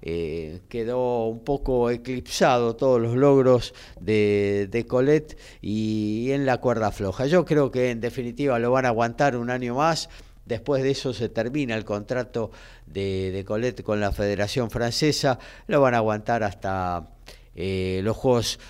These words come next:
Olímpicos de, de, de París, ¿no? A realizarse el año próximo. Vamos con el grupo, eh, I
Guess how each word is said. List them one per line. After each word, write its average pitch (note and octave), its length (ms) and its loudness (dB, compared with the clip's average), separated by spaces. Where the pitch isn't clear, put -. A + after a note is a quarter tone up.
Olímpicos A2+ 920 0
de, F#2+ 840 2
de, F#2 1400 -2
de F2+ 240 -4
París, F3 580 2
¿no? E3 160 6
A A#2+ 240 4
realizarse B2 800 -2
el B2 220 4
año B2+ 280 2
próximo. F2 600 -6
Vamos A#3+ 360 2
con D#3+ 180 6
el D#3+ 160 2
grupo, F#3 560 6
eh, G#2 440 2
I F3+ 400 0